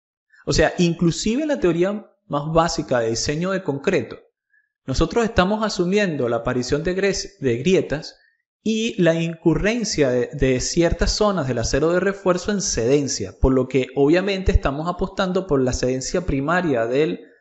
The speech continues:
acero antes de la cedencia frágil del concreto.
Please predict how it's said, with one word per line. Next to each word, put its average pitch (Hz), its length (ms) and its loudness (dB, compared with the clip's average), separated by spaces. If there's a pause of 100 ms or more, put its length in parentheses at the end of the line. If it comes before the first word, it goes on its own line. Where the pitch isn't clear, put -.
(120)
acero 165 680 0
antes 160 460 4
de 160 120 4
la 156 120 2
cedencia 139 640 2
frágil 147 680 -2
del 127 240 0
concreto. 101 600 -6